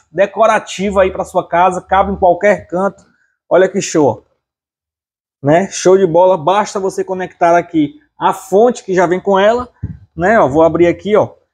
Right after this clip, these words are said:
e toda bem acabadazinha, cara, bem bonitinha, parece que é corine, revestido com a madeira, né?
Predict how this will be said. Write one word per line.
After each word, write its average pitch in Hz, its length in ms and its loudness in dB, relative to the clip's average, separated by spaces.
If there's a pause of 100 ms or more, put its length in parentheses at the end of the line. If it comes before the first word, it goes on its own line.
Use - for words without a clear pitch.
(120)
e 202 80 -12
toda 262 320 2
bem 269 140 -4
acabadazinha, 254 760 2
cara, 156 160 -2
bem 220 220 0
bonitinha, 220 600 -2
parece 196 360 -2
que 208 160 -4
é 196 120 2
corine, 190 760 0
revestido 175 520 -4
com 180 260 -4
a 165 240 4
madeira, 160 600 2
né? 160 220 -8